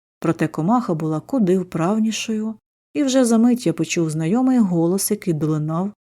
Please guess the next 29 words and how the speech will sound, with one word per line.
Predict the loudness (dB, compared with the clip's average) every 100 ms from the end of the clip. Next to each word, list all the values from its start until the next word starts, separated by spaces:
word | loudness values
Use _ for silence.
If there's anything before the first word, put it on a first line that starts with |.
| _
десь | 0 0 0
із | -2
середини | -2 0 0 0 -2
моєї | -2 -2 -2 -2
бідолашної | -2 0 0 -2 -4 -2
макітри. | -2 -4 -6 -12 -10 -12 -14 _ _ _ _ _ _ _
«А | -2 2
тепер | 0 4 4 4
ходімо. | 6 4 6 6 8 8 4 0 -8 _ _ _ _ -6
Знай, | 0 4 6 6 4 4
я | 4
не | 4 4
можу | 4 4 4
відійти | 2 2 2 4 6
від | 4
власного | 4 2 2 0 0
шлунку | 0 2 2 2 0
надто | 0 -2 0
далеко, | 4 6 6 4 0
бо | -4 -2
помру. | 0 2 0 -2 -6 _ _ _ -2
Але | 2 4
загину | 4 2 4 4 6 4
я, | 4 4 4 2
загинеш | 0 0 0 0 -2 -2
і | -4
ти, | 0 2 2
не | 2
сумнівайся. | -2 -2 -2 -2 -2 0 -2 -2 -4 -6